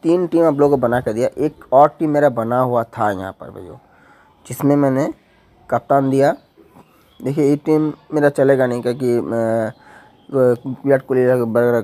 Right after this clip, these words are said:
कोई खेलेगा नहीं, तो विराट कोहली को मैं हटा देता हूँ यहाँ से। यहाँ पे मैं लेता हूँ नाजिबुल्ला जरदान को, गिल नहीं खेलेगा।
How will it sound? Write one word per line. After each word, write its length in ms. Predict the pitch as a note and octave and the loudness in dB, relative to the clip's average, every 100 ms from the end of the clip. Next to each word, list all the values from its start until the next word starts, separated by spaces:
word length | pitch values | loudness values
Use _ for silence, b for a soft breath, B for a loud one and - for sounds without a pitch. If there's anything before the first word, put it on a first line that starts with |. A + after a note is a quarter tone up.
| - | -4
कोई 120 | G#2 A2+ | -8 -8
खेलेगा 360 | - A#2+ A#2 | -4 -2 0
नहीं, 120 | A2+ | -2
तो 80 | D#3 | -4
विराट 200 | A#2 A#2+ | -6 -6
कोहली 240 | - A2 A#2+ | -4 -6 -4
को 60 | |
मैं 140 | B2 A#2+ | -4 -6
हटा 200 | A2+ A#2 | -4 -4
देता 220 | A#2 A2+ | -2 -2
हूँ 120 | A2+ | -4
यहाँ 120 | A2 | -4
से। 140 | G#2+ D#3 | -8 -12
यहाँ 1800 | - _ _ - _ _ _ _ _ _ _ _ - - - - A2+ A#2+ | -16 _ _ -20 _ _ _ _ _ _ _ _ -20 -20 -20 -12 -6 -4
पे 120 | B2 | -2
मैं 100 | B2+ | -2
लेता 280 | A2 A2 B2+ | -2 -2 0
हूँ 140 | A#2 F2+ A2 | -2 -2 -2
नाजिबुल्ला 540 | A2 G#2+ G#2 A2+ A2+ | -2 -2 -4 -2 -4
जरदान 500 | G2+ F#2+ F#2+ F#2+ F#2+ | -4 -6 -4 -4 -6
को, 180 | G2+ - _ b b b b b b b _ _ _ _ - | -8 -20 _ b b b b b b b _ _ _ _ -18
गिल 240 | B2 B2 | -4 -2
नहीं 160 | A#2 A#2 | -2 -4
खेलेगा। 380 | A#2+ G#2+ A2+ | -4 -4 -4